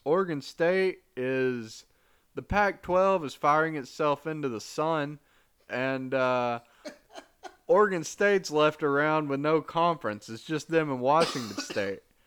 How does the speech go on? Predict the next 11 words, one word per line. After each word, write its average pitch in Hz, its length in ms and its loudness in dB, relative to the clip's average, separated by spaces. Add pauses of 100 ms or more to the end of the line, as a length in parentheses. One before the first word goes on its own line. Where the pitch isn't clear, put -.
(280)
Uh, 110 60 -6 (180)
I 123 80 -6
think 170 200 -8
they're 165 80 -2
gonna 151 200 0
play 151 260 0
themselves 143 540 -2
eight 151 240 -2
times 156 500 -4
next 107 380 -6
year, 117 380 -4